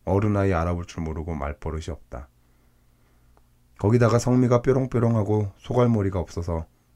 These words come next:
어떤 때는 주인 아내의 눈짓하는 것도 모르고 제멋대로 하는 때가 있다. 그럴 때마다 주인은 상을 찌푸리고 코웃음을 친다. 어떤 때는 통례회 하고 다니는 친구가 와서 보고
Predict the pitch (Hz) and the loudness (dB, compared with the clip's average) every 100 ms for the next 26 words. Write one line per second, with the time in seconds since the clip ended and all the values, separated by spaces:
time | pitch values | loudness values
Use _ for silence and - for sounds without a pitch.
0 | _ 92 - 107 101 104 98 - 98 98 | _ -8 -2 -2 0 -2 -2 -2 0 0
1 | 92 92 92 87 85 - - 92 87 80 | 0 -2 -2 -4 -8 -8 -4 -4 -4 -6
2 | 87 78 78 76 80 80 _ _ _ - | -8 -8 -8 -8 -8 -10 _ _ _ -8
3 | 87 87 85 80 82 80 80 82 85 - | -4 -4 -4 -4 -4 -6 -8 -8 -10 -12
4 | - 65 - _ _ _ _ _ _ _ | -16 -16 -18 _ _ _ _ _ _ _
5 | _ _ _ - 107 113 113 107 104 - | _ _ _ -2 0 2 2 4 2 2
6 | 98 98 - 117 110 113 - 101 92 90 | 0 0 0 0 0 -2 -6 -4 -4 -4
7 | 82 - - 107 98 82 80 - 73 62 | -8 -10 -4 -4 -2 -6 -8 -10 -10 -12
8 | - _ _ _ _ _ _ _ _ _ | -14 _ _ _ _ _ _ _ _ _
9 | _ _ _ 104 131 127 120 123 104 76 | _ _ _ 0 2 2 2 4 2 -2
10 | _ - 147 151 139 131 120 113 101 98 | _ -2 2 4 4 4 2 0 0 0
11 | 98 98 113 104 104 90 85 92 - 78 | 0 -2 -4 -2 -2 -2 -4 -6 -8 -6
12 | 80 | -6